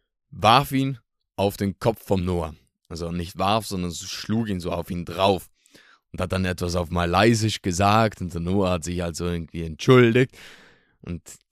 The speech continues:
er ist dann zum Glück eh gegangen, also es hätte ja noch schlimmer ausgehen gekonnt, dass er,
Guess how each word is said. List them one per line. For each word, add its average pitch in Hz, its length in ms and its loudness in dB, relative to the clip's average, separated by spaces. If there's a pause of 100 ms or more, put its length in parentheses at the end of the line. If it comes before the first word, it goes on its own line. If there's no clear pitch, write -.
er 85 120 -4
ist - 200 -6
dann 90 100 -4
zum 92 180 -6
Glück 95 280 -6
eh 107 160 0
gegangen, 98 460 0
also 85 220 -2
es 82 200 -8
hätte 87 220 -6
ja 87 80 -4
noch 80 120 -6
schlimmer 98 340 -2
ausgehen 98 400 0
gekonnt, 101 420 -2
dass 87 120 -4
er, 85 240 -2